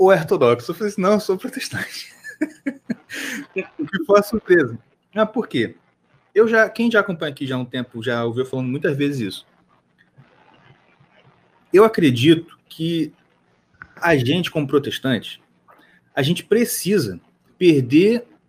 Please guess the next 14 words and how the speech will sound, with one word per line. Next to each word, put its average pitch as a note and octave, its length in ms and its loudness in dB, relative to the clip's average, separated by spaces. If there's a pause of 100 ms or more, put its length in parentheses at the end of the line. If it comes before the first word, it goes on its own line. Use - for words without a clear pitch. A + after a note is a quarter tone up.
(140)
os F3 120 -8
preconceitos D#3 640 0
que D#3 80 -2
a C3+ 40 0
gente C#3 220 -6
tem A#2 260 -4
em D#3+ 40 -6
relação D#3 480 0
às A#2 180 0
outras E3 280 0
confissões, C3 580 -6 (880)
a G3+ 80 2
ortodoxa, D3+ 840 4 (580)
a, A#2 840 -2